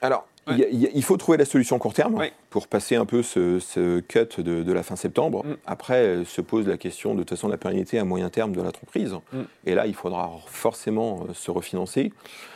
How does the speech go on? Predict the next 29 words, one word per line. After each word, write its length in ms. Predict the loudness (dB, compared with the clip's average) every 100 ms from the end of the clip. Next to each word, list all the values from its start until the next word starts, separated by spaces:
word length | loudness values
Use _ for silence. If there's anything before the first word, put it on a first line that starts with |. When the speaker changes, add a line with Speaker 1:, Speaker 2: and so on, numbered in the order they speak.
| -20 -14 -4
Speaker 1:
Euh, 220 | 0 4
alors, 160 | 4 4
la 80 |
société 300 | 2 0 2
met 80 | 2
un 80 | 0
peu 100 | 0
en 80 | 0
avant 220 | 0 0
quand 140 | -2
même 180 | -2 0
l'étude 260 | 0 0 -2
de 60 |
phase 180 | -2 -4
trois 180 | -6 -6
qui 120 | -6
est 80 | -4
en 80 | -4
cours, 320 | 0 0 2
euh, 320 | -2 -2 -4
en 40 | -6
Chine 200 | -4 -4
avec 160 | -4
son 80 | -6
partenaire 360 | -8 -6 -8 -10
chinois, 500 | -8 -4 -2 -2 -6
euh, 40 |
Tonghua, 500 | -8 -4 0 2 2
Speaker 2:
Oui. 80 | -2